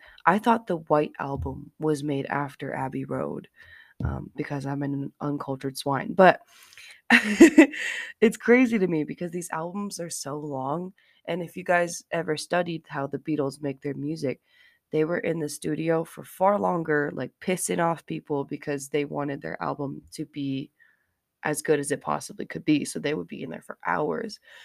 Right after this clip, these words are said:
If you guys re-, uh, research the song Helter Skelter, that's on their White Album. Uh, Ringo, which is the main, uh, drummer, he actually had, like, really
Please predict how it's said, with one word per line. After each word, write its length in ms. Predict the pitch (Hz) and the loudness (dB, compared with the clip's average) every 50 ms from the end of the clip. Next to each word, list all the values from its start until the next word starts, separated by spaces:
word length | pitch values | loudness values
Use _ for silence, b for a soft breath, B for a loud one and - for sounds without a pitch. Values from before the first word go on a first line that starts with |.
| B B | B B
If 140 | B 170 160 | B -10 -8
you 60 | 170 165 | -2 0
guys 260 | 165 160 160 151 156 | 2 2 2 0 0
re-, 240 | 160 160 156 - - - | 0 0 -2 -2 -4 -6
uh, 280 | 165 151 147 147 147 143 | -4 -4 -4 -4 -6 -8
research 460 | 151 160 160 - - 160 151 - - | -8 -8 -6 -2 -2 -2 -2 -4 -8
the 100 | - 147 | -6 -6
song 280 | - - 156 147 143 | -2 -2 -2 -2 -2
Helter 320 | 143 143 143 143 139 - 147 | -4 -6 -8 -8 -8 -8 -8
Skelter, 520 | - - - 143 143 139 - 175 190 190 - _ _ _ _ _ _ _ _ _ _ _ _ _ _ _ _ - - | -8 -6 -6 -8 -8 -8 -8 -10 -10 -10 -12 _ _ _ _ _ _ _ _ _ _ _ _ _ _ _ _ -2 0
that's 200 | 175 165 170 - | 0 0 0 -2
on 220 | - 156 151 156 | -2 -2 -2 -2
their 160 | 156 151 147 | -2 -2 -2
White 280 | 143 143 139 143 - - | 0 0 0 0 0 0
Album. 460 | 170 175 170 170 190 196 202 208 208 _ B B B B B B B B B B B B B - | 0 -2 0 -2 -4 -4 -4 -6 -8 _ B B B B B B B B B B B B B -4
Uh, 320 | 165 160 160 156 151 - - _ _ _ _ | 0 2 2 2 0 -2 -6 _ _ _ _
Ringo, 480 | - 156 165 170 175 175 165 151 147 147 | -10 -4 -2 -2 -2 0 0 0 0 0
which 240 | 143 151 143 - - | -2 -4 -4 -6 -10
is 160 | 151 139 143 | -10 -12 -10
the 100 | - 151 | -12 -8
main, 480 | 156 151 143 139 147 147 147 151 - - _ _ | -6 -6 -6 -6 -6 -8 -10 -10 -12 -18 _ _
uh, 220 | 147 151 143 143 143 139 | -12 -10 -10 -10 -10 -8
drummer, 580 | - - 170 180 180 165 143 139 139 139 - _ B B B B B B B B B B B _ _ _ _ | 0 4 6 6 6 4 0 0 -2 -4 -8 _ B B B B B B B B B B B _ _ _ _
he 220 | - - 180 180 | -10 -6 0 2
actually 480 | 165 160 160 - - - 156 151 147 147 | 4 2 2 0 -6 -4 -2 -2 -2 -2
had, 280 | 151 156 156 156 156 | -4 -4 -4 -4 -4
like, 140 | 139 139 135 151 | -6 -6 -6 -4
really 320 | 147 151 147 143 143 | -2 -2 -2 -2 -4